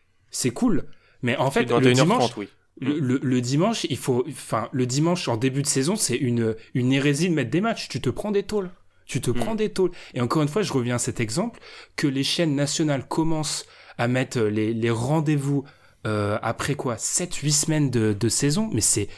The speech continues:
Speaker 1: mais faut quand même s'arrêter deux minutes pour se rendre compte à quel point ça n'a aucun sens, ce truc-là.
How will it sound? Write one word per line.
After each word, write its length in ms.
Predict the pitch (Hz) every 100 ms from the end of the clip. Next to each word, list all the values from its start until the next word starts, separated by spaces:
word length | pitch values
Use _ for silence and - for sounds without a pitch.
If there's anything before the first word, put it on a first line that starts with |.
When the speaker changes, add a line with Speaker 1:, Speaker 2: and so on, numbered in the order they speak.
| -
Speaker 1:
mais 80 | 113
faut 180 | - 127
quand 140 | -
même 80 | 185
s'arrêter 460 | - 110 110 110 156
deux 160 | 117
minutes 300 | 123 143 196
pour 120 | 127
se 80 | -
rendre 180 | - 117
compte 140 | 190
à 60 | 165
quel 180 | - 104
point 140 | 180
ça 180 | 180 113
n'a 240 | 101 - _
aucun 320 | 165 151 160
sens, 280 | 180 226 190
ce 120 | -
truc-là. 420 | - - 104 90